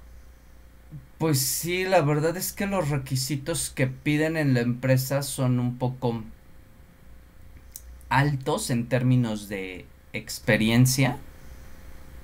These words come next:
Este, pero pues sí, sí valen la pena. Y particularmente en mi área, pues sí te piden como cosas ya muy específicas de,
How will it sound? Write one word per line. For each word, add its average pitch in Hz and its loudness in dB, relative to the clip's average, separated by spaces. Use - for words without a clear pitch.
Este, 117 4
pero 127 8
pues 131 6
sí, 147 8
sí 143 6
valen 143 10
la 117 6
pena. 127 12
Y 135 10
particularmente 135 6
en 156 6
mi 123 10
área, 120 6
pues 123 2
sí - -2
te - 4
piden 131 8
como 113 4
cosas 117 4
ya 117 6
muy 120 8
específicas 113 0
de, 90 -6